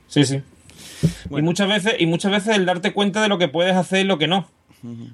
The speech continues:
Speaker 1: Porque cuando tú empiezas las J pod, tú tienes un montón de ideas, mm, súper maravillosas y magníficas, y pierdes mucho tiempo en darte cuenta que no las puedes hacer, o por lo menos no puedes hacerlas todas,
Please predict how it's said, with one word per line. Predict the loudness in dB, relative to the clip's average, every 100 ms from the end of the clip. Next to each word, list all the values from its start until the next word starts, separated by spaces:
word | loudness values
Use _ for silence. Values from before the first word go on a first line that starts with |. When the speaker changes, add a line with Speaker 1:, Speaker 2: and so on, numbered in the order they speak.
| -2
Speaker 1:
Porque | 0 0
cuando | 0 0 0
tú | 0
empiezas | 0 2 2
las | 2
J | 2 0
pod, | 0 -4 -4 -6
tú | -2
tienes | 0 2
un | 2
montón | 0 0 2
de | 2
ideas, | 2 2 0 -4
mm, | -6 -4 -4 -6 -8 -10 -8
súper | -2 0 2
maravillosas | 2 2 2 2 2 0 2
y | 2 2 0
magníficas, | -2 -2 0 0 0 0 -2 -4 -14 _ _ _ -4
y | 0
pierdes | 2 2 2
mucho | 0 0
tiempo | 0 0 0 0 0
en | 2
darte | 2 2
cuenta | 0 2 2
que | 2
no |
las | 2 0
puedes | 0 0
hacer, | 0 0 -2
o | -2
por | -2
lo | -2
menos | 0
no | 0
puedes | 0
hacerlas | 0 0 0
todas, | -2 -4